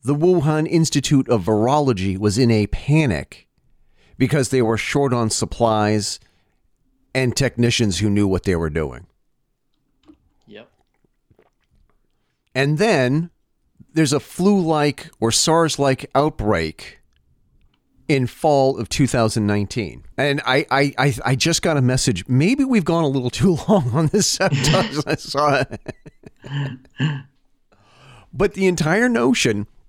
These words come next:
Speaker 1: is that for almost an entire year, we've been criticized for being proponents of the lab leak hypothesis. Then we go down this rabbit hole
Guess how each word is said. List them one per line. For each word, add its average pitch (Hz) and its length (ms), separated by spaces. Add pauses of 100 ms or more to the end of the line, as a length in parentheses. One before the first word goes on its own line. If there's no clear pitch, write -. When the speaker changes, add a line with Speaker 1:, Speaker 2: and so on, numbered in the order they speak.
(520)
Speaker 1:
is 156 180
that 131 220
for 135 280
almost 214 500
an 196 60
entire 170 340
year, 98 480 (100)
we've 202 280
been 220 160
criticized 87 1040 (600)
for 165 200
being 185 280
proponents 151 560
of 110 100
the 110 60
lab 123 380
leak 120 240
hypothesis. - 1040 (960)
Then 165 260
we 262 120
go 226 160
down 180 300
this 135 180
rabbit 147 440
hole 92 600